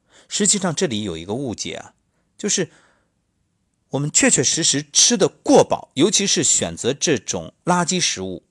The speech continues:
那对于癌症有害无益，甚至促进癌症的发生。那么，适当的减少食物的摄入，保持这种饥饿的状态，对人体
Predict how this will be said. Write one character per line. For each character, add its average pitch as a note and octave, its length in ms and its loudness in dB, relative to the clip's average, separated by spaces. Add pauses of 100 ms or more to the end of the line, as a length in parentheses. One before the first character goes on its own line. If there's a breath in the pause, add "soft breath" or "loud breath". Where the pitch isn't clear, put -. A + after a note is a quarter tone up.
(320)
那 G#2+ 140 -6
对 - 280 -2
于 F2+ 340 -6 (280)
癌 G2 180 -2
症 A2+ 220 -4 (160)
有 F2+ 320 -6
害 - 380 -2
无 F#2+ 180 -6
益， C3 220 -4 (260)
甚 A2 220 -2
至 F#2+ 100 -4
促 C#3 300 -2
进 A#2 140 -4
癌 F2+ 200 -8
症 F#2+ 160 -6
的 E2+ 240 -14
发 A2 180 0
生。 A2 240 -8 (1600 loud breath)
那 A#3+ 100 6
么， G3 220 -2 (840)
适 - 240 0
当 A3+ 180 4
的 D3+ 120 0
减 C#3 360 0
少 F2+ 220 0
食 - 200 -4
物 F#2+ 140 -6
的 F2+ 80 -6
摄 F#2+ 220 -4
入， E2+ 180 -12 (540)
保 G2 300 4
持 - 440 -4 (300)
这 D3+ 140 -8
种 F#2 340 -10
饥 A#3+ 240 2
饿 A3 140 2
的 A2 100 -4
状 B2 180 -6
态， - 240 -12 (320 loud breath)
对 G#2+ 140 -2
人 F2+ 240 -6
体 - 240 -10